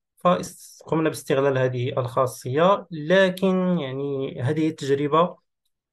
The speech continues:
آه، يعني حققنا من خلالها مجموعة من الأهداف، لكننا لم نصل إلى المستوى المطلوب أو المستوى الذي كنا يعني، آه، نطمح إليه، وبالتالي فكرنا في استبدالها بطريقة أخرى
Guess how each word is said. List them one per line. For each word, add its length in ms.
آه، 1000
يعني 480
حققنا 520
من 180
خلالها 460
مجموعة 420
من 120
الأهداف، 640
لكننا 540
لم 220
نصل 200
إلى 220
المستوى 440
المطلوب 400
أو 100
المستوى 420
الذي 220
كنا 460
يعني، 520
آه، 160
نطمح 440
إليه، 500
وبالتالي 480
فكرنا 500
في 260
استبدالها 680
بطريقة 580
أخرى 400